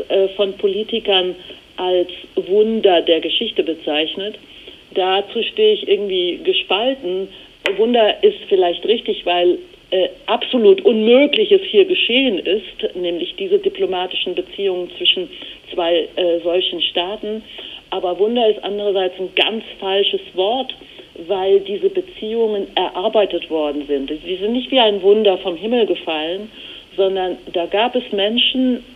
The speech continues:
also jüdische Menschen und Israelis, äh, die Schlimmstes erlebt haben, die auf den Genozid der europäischen Juden geschaut haben und die selbst Überlebende, ähm, äh, dieses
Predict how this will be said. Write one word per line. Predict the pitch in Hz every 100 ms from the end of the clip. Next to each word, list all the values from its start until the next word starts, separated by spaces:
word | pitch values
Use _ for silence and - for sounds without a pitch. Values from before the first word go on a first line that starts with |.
| - - - -
also | 165 160 165
jüdische | 151 196 247 247 247 - 208
Menschen | 190 185 - 147
und | 160 180
Israelis, | - 160 - 214 226 214 196 196 - - - -
äh, | 202 185 185
die | 185 170
Schlimmstes | - 220 254 285 262 - 220 -
erlebt | 185 175 208 240 185
haben, | 160 156 175 208 220 - - -
die | 202 196 -
auf | 190 185 -
den | 190 180 170 -
Genozid | 190 185 175 - 254 254 - 208
der | 175 -
europäischen | 185 190 190 208 214 202 190
Juden | 165 185 226 240 196
geschaut | 170 - 160 156 160
haben | 175 170 175 190
und | 190 180
die | 180
selbst | 170 208 208 -
Überlebende, | 185 170 170 208 247 220 185 170 165 - -
ähm, | 180 175 170 160 - - - -
äh, | 180 175
dieses | 180 208 180